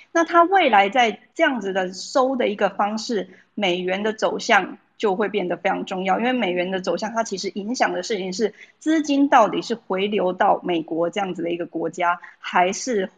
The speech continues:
流出去到新兴市场的一些，呃，国家。其实它影响的全世界的一个，不只是，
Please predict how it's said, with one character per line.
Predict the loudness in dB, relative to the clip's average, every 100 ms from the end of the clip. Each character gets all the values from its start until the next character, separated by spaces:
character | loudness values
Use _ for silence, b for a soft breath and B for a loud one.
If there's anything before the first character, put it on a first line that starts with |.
| -4
流 | 0 0 -2
出 | -4 -4
去 | -2 2
到 | 4 4
新 | 2 -8
兴 | -8 -8
市 | -8 -10
场 | -12 -8
的 | -6
一 | -4
些， | -4 -4 -6 b b b
呃， | 0 2 2 -2
国 | -2 -2
家。 | 0 0 0 -2
其 | -2
实 | -2
它 | 4 4
影 | 4 -4
响 | -2 -2
的 | -2
全 | -4 -4 -4 -4
世 | -6 -6
界 | -2 -2
的 | -2
一 | -2
个， | 0 -2 B B _
不 | -6
只 | -4 -6
是， | -2 0 0